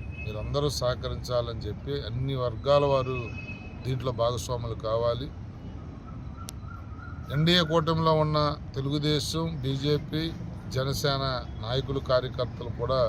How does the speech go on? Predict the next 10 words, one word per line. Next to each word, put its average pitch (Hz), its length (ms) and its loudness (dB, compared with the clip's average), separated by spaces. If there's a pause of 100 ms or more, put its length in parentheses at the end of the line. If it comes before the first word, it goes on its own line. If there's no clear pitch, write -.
(600)
పెద్ద 120 180 -2
ఎత్తున 131 280 0
అందరినీ 120 420 -4 (880)
తెలియజేసే 127 500 0
విధంగా 117 320 -2 (120)
కార్యక్రమాలు 113 640 -2
చేపట్టాలి. 113 640 -4 (760)
అలాగే 131 320 2
మీడియా 123 340 0
మిత్రులు, 120 520 -6